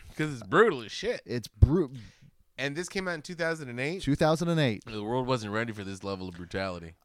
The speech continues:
Speaker 2: Honestly, I don't know. I think that there's still a lot of reactions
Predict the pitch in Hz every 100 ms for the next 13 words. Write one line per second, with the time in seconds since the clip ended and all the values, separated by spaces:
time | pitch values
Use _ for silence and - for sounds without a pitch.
0 | - 123 202 - 185 185 220 143 151 -
1 | - _ - - 131 - 180 170 139 139
2 | 120 - 135 139 127 117 120 113 117 113
3 | 117 - 120 117 104